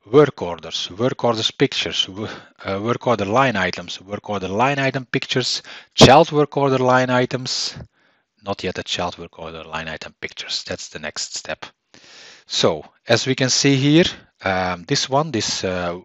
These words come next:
uh, work order line item has two child work order line items. These are perfectly filled. And the second one is also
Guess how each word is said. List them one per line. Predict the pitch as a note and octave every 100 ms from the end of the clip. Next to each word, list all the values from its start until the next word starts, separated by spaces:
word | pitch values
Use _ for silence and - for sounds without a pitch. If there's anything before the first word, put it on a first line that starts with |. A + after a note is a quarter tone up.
| -
uh, | F#2+ F2 F2
work | G2 -
order | F#2 E2+
line | E2+ F#2+ B2+
item | C#3 - F3 F#3 - - _
has | F2 - -
two | - C#3+ A#2
child | - G2 G2 -
work | A#2+ -
order | C3+ C#3
line | C#3 C#3 D3+
items. | D#3+ E3+ G3+ G3+ - - - - _ -
These | F#2 F2+ F2
are | F2 _
perfectly | - F3+ - - F#2+
filled. | - A#2 E3+ - - _ - - - - _ -
And | A#2+ B2 C3 B2+
the | F2+
second | - C3 C3+ A#2+
one | A#2 A2 A#2 - _ -
is | D#3 - _ -
also | G#2+ F#2+ - F2+ E2+